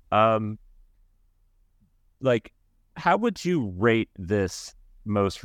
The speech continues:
recent draft? You know, did you like the,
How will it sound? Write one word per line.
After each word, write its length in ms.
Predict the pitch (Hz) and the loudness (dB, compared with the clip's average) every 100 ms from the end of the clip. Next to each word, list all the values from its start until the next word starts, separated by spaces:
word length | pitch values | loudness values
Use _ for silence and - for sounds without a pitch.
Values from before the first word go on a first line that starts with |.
| 90 - | -14 -8
recent 500 | 104 113 - 104 82 | -2 -2 0 -4 -4
draft? 600 | - 90 90 85 85 - _ _ _ _ _ - - | -6 0 2 2 0 -4 _ _ _ _ _ -20 -6
You 180 | 101 | -2
know, 180 | 90 87 - _ - | 0 -2 -8 _ -2
did 180 | 135 123 | -2 0
you 360 | 131 131 110 | 0 0 -2
like 440 | 95 104 110 110 - | -2 2 2 2 -6
the, 640 | 95 107 104 101 98 98 | -2 2 2 2 2 0